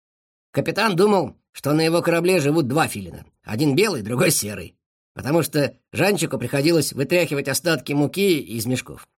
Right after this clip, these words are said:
И он ходил в муке от клюва до лап. А когда отряхивался, становился серым. Лучиано, да, он всегда был необычным юношей. Его талант был виден сразу. Кстати, он тоже плыл на том корабле и после путешествия забрал с собой Жанчика.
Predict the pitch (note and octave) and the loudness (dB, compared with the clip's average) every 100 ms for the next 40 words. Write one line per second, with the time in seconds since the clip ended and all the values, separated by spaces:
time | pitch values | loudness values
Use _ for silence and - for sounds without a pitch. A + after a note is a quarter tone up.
0 | _ _ - G3 G#3+ G#3 - G#3 A3 G#3 | _ _ -2 0 2 0 -2 0 2 4
1 | F#3 E3+ G3+ D#3 E3+ G3 G3+ D3+ - F#3 | 2 2 4 4 2 2 2 0 0 2
2 | G3+ C3+ B2 G2+ F2+ _ _ _ _ _ | 4 2 -4 -8 -12 _ _ _ _ _
3 | - A2 E3 F3 F#3 D#3 G#3 A3 C3 G#2 | -8 -2 2 4 2 2 0 0 -2 -6
4 | G2+ - B2+ F3+ A#3 A#2+ - G#2+ G#2 F#2 | -10 -8 0 2 2 0 -6 -8 -10 -12
5 | _ _ _ _ _ - D3 D3+ E3 G#3 | _ _ _ _ _ -10 -2 0 2 2
6 | G3+ G#2 - _ _ - B2+ D3 D#3+ D#3+ | 0 -4 -12 _ _ -8 -2 0 2 0
7 | B2 _ - D3+ D#3+ F3 F3 E3+ E3+ E3+ | -2 _ -4 -2 0 0 2 0 0 2
8 | F3+ F3+ C#3+ - C3+ B2 A#2 A2+ A2 A2+ | 4 2 -2 -4 -4 -4 -4 -6 -8 -8
9 | A2 _ - - E3+ F#3+ A3 B3+ G3+ D3+ | -12 _ -10 -4 -2 0 2 2 2 2
10 | F#3 E3+ E3 F3 D#3 - D3 A2+ F#2 - | 2 2 2 2 0 -2 -4 -4 -12 -20
11 | _ _ _ _ _ - F3+ D#3 A#2 - | _ _ _ _ _ -2 0 0 -4 -2
12 | F3+ A3+ A#3+ A3+ A3 G#3+ G#3+ F#3+ F3 E3+ | -2 2 2 2 2 4 4 4 2 0
13 | D#3+ D#3 D#3 F3+ G3 C#3 - - G3 G3 | 0 2 2 4 2 0 -8 -4 -2 -2
14 | F3+ F3+ - A3+ - B2+ B2+ C#3 G#3 - | -2 -2 0 0 0 -4 -2 0 0 0
15 | G#2+ B2+ C#3+ G#2+ A2+ A#2+ A#2 A2 | -4 -4 -4 -4 -6 -8 -10 -14